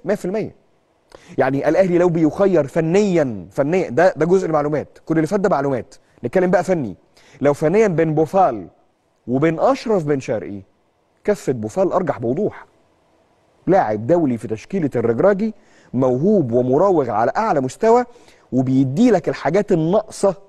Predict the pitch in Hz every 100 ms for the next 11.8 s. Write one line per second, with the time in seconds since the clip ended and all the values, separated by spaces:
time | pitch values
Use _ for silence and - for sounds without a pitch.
0 | _ 147 156 190 151 113 - _ _ _
1 | _ _ - 110 135 127 - 214 247 202
2 | 123 131 160 139 - - 214 240 - -
3 | 131 135 214 240 202 165 151 - 147 131
4 | 139 151 147 123 98 - _ - 147 175
5 | 196 180 - _ _ _ - 151 147 143
6 | 151 175 160 117 - - _ _ _ 107
7 | 113 143 214 214 214 247 _ _ _ _
8 | _ _ _ - 110 - 190 208 190 254
9 | - _ _ _ _ _ _ 123 123 208
10 | 190 175 180 226 262 262 - _ _ _
11 | _ _ _ 117 123 - 233 156